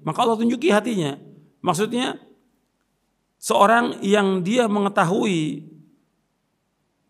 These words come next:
ketika dia ditimpa musibah, dia meyakini bahwa itu semua dari Allah,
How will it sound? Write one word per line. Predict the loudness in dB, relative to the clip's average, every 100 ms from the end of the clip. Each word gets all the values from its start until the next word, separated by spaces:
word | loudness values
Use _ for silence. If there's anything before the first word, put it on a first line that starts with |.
| _ _ -6
ketika | -2 0 0
dia | 0 -2 -14 -18 -8
ditimpa | -4 -2 0 2
musibah, | 2 -2 0 0
dia | 2
meyakini | 2 0 -2 0
bahwa | 2 2
itu | 0
semua | 0 2
dari | 2 2
Allah, | 2 2 2 -2 -12